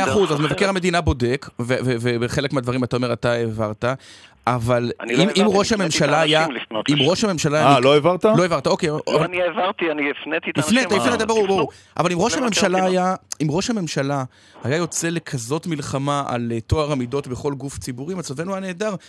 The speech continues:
Speaker 2: אבל הוא לא עושה את זה בביטוח הלאומי, והוא לא עושה את זה בוועדות התכנון והבנייה,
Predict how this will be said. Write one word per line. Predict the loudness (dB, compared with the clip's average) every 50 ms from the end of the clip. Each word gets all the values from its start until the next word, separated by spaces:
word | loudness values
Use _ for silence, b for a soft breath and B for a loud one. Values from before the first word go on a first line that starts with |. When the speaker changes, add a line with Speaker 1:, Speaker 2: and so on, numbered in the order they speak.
| b b
Speaker 2:
אבל | -4 -2 0
הוא | 0 0
לא | 0
עושה | -2 0 -2 -4
את | -4
זה | -2
בביטוח | -4 -4 -4 -4 -2 -2 -2 -2 -2
הלאומי, | -2 -2 -2 -2 -2 -2 -2 -4 B B B B -4
והוא | -2 0 2
לא | 2
עושה | 0 0 -2 -2
את | -2
זה | -2 0
בוועדות | 0 0 0 0 -4
התכנון | -4 -6 -6 -6 -4 -4 -2
והבנייה, | -4 -4 -2 -2 -2 -2 -2 -2 -4